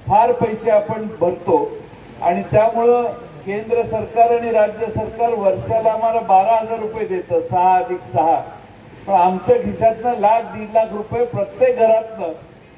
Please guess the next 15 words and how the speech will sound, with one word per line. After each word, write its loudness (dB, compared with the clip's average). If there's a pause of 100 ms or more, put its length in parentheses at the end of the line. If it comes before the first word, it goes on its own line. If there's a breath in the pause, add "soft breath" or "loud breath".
केंद्र -4
आणि 0
राज्य 0
सरकारला -4
भरले 0
जातात. 0 (600)
तुम्ही -2 (400)
टूथपेस्ट 2
खरेदी -2
केली -10
तरी -2
त्याच्यावर 2
कर 0
आहे, -2 (680)
धान्य 2